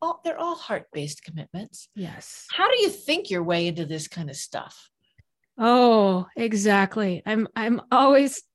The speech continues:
Speaker 2: telling the students I work with, right? Like, we have to get out of our heads. You,
Speaker 1: Mm-hmm.
Speaker 2: you, you can't think your way through it.
Speaker 1: Right.
Speaker 2: And you, you need to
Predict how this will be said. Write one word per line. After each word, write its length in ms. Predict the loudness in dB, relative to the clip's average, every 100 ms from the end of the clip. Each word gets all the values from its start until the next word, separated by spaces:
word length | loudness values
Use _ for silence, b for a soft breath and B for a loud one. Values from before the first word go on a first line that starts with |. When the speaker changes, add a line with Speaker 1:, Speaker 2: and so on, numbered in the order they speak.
| _
Speaker 2:
telling 360 | 2 4 4 2
the 80 | -2
students 480 | -4 -6 -4 -4 -4
I 120 | -4
work 300 | -4 -6 -6
with, 240 | -10 -10 -4
right? 400 | 0 2 0 0
Like, 200 | -2 0
we 100 | -2
have 140 | -2
to 80 | -2
get 160 | -2 0
out 240 | 2 2
of 120 | 2
our 120 | 0 -2
heads. 600 | -2 -2 -4 -8 -16 -14
You, 180 | -8 -6
Speaker 1:
Mm-hmm. 200 | -6 -8
Speaker 2:
you, 80 | -14 _
you 100 | -14 -12
can't 320 | 0 2 2
think 220 | 0 0
your 140 | 0 0
way 180 | 0 -2
through 320 | -4 -4 -2
it. 220 | -4 -8 B B B B
Speaker 1:
Right. 180 | -8 -8 -14 _ _ _
Speaker 2:
And 540 | -4 -2 0 -2 -2 -6 _ _
you, 240 | -6 -6 -8 -4
you 160 | 2
need 360 | 4 4 4 4
to 420 | 4 4 4 2